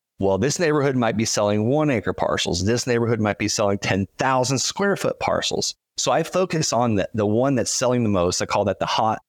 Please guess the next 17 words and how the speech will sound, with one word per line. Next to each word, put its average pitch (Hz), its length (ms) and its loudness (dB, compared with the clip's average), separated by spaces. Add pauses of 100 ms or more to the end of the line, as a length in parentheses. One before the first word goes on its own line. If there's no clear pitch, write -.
(120)
land 101 420 0
size 98 380 0
parcel, - 640 -2
the - 80 -2
hot - 260 0
land 87 280 2
size. 92 320 -2 (240)
And 101 100 0
I 95 40 -2 (100)
focus 143 280 -2
on 120 240 0
that 147 240 2
neighborhood 135 600 0 (240)
and 104 200 2
that 123 220 2
size 113 300 0
parcel 101 460 0